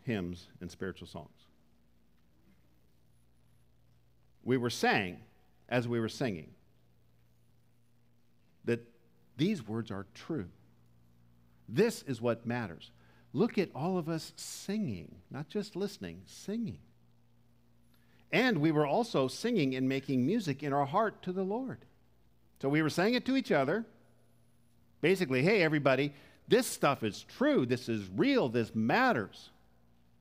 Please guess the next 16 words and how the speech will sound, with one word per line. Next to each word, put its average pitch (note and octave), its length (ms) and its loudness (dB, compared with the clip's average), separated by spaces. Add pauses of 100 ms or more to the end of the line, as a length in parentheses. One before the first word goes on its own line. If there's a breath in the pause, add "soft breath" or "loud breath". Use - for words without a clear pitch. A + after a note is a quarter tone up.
(580)
And G#3+ 300 2
we D#3 100 2
were D#3+ 120 0
singing D3+ 380 -2
it D#3 140 -6
to D#3+ 80 -10
the E3 60 -6
Lord. A#3 320 -6
We C3+ 140 -4
were C#3+ 80 -2
saying, D#3 260 -2
"God, F#3 340 -2
you're F3+ 100 -2
my C4+ 160 -6
top C3+ 280 -6
priority." F3+ 460 -8